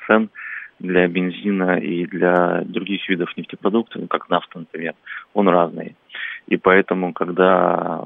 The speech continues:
вы поставляете, например, более дешёвый нефтепродукт, ну, нафта, например, а пишете, что это бензин, то вы уже можете продавать, э, этот товар, ну, не подпадая под потолок цен, без вот лишних, э,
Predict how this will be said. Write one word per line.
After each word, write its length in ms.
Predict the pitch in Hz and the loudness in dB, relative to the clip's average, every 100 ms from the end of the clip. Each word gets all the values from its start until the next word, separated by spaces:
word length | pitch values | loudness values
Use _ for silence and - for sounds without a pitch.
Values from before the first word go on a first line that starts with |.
| - | -8
вы 360 | 90 87 87 - | -4 -2 -2 -4
поставляете, 600 | 90 - 95 92 90 87 | -14 0 2 4 4 0
например, 460 | - 82 90 90 - - - - | -6 -6 -4 -4 -4 -12 -20 -18
более 260 | - 95 90 | 0 2 2
дешёвый 460 | 87 - 98 90 90 | 0 -2 0 0 0
нефтепродукт, 600 | 87 - - 110 143 - | -4 -2 0 0 0 -2
ну, 100 | 123 | -2
нафта, 320 | 95 90 - | -2 -2 -6
например, 420 | 87 80 90 90 - _ - - - | -10 -8 -8 -8 -12 _ -20 -18 -6
а 100 | - - _ _ | -6 -6 _ _
пишете, 260 | - - - | 2 2 2
что 160 | - | 0
это 140 | 190 104 | 0 0
бензин, 500 | 92 117 135 165 147 - - - - | 0 0 0 -6 -10 -18 -20 -20 -4
то 120 | 95 | 0
вы 80 | 107 | 2
уже 320 | 104 95 95 | 4 4 4
можете 480 | 98 95 - 95 90 | 2 0 0 -2 0
продавать, 500 | - 92 98 95 92 - - | 0 2 4 4 2 -6 -10
э, 60 | - | -6
этот 880 | 87 85 87 - - - - 95 - | -2 -2 -2 -6 -10 -8 -6 -6 0
товар, 340 | 110 120 156 147 - | 4 6 4 0 -6
ну, 100 | 92 | -6
не 100 | 90 | -2
подпадая 500 | - - 95 95 92 | -4 -4 2 4 4
под 140 | - | 0
потолок 420 | - - 92 92 - | -6 0 0 0 -2
цен, 240 | 135 139 - - - _ | -4 -4 -8 -18 -20 _
без 140 | 95 87 | -6 -4
вот 220 | 87 - | -4 -4
лишних, 420 | 90 90 - - - | -4 -4 -4 -8 -4
э, 500 | - - - - | -2 -2 -4 -6